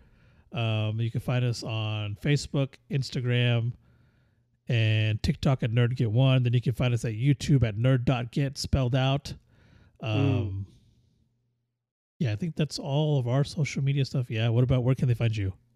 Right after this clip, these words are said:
Speaker 2: Um, Nerd Get Vikas on YouTube and,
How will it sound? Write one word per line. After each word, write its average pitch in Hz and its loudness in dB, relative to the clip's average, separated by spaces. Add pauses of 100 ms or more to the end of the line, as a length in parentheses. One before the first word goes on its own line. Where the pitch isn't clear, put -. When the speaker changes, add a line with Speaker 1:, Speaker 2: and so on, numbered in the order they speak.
(440)
Speaker 2:
Um, 131 0 (320)
Nerd 160 0
Get 156 0
Vikas 127 -4
on 107 -4
YouTube 120 -4
and, 107 -8